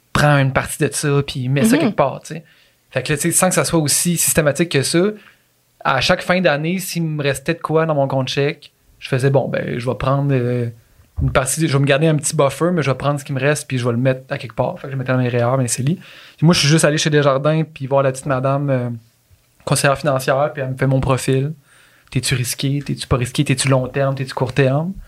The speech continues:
Speaker 1: Puis elle dit, ben, puis c'est quoi tes valeurs ? Mettons, t'es-tu full environnementaliste ou genre,
Speaker 2: Mhm.
Speaker 1: euh, pas pantoute ? Ou tu veux-tu investir dans une compagnie de pétrole, euh, oui ou non, tu sais ? Fait que là, moi, j'ai choisi comme un genre de fonds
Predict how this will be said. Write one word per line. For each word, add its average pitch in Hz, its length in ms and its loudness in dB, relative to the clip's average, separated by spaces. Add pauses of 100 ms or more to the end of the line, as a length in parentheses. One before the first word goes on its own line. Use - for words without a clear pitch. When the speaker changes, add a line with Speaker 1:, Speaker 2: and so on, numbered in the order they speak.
(560)
Speaker 1:
Puis - 120 0
elle 135 80 4
dit, 131 120 -6
ben, 127 380 4
puis - 140 -4
c'est - 100 2
quoi 151 140 2
tes 151 100 0
valeurs ? 131 380 0
Mettons, 143 260 -4
t'es-tu 135 500 -4
full 139 220 -2
environnementaliste 131 920 0
ou 131 120 0
genre, 123 300 4
Speaker 2:
Mhm. 127 60 -2
Speaker 1:
euh, 120 40 0
pas 135 120 0
pantoute ? 139 560 -2
Ou 127 240 -4 (360)
tu - 140 -2
veux-tu 131 140 0
investir 135 360 2
dans 139 60 4
une 131 60 0
compagnie 135 240 0
de 131 40 -2
pétrole, 135 500 2
euh, 131 80 2
oui 131 140 0
ou 131 100 2
non, 139 240 0
tu - 80 -8
sais ? 196 140 -6 (840)
Fait 123 100 2
que - 140 2
là, 139 60 6
moi, 139 120 6
j'ai 135 120 0
choisi 135 340 2
comme 151 180 2
un 135 120 4
genre 139 160 2
de 131 100 0
fonds 156 420 -2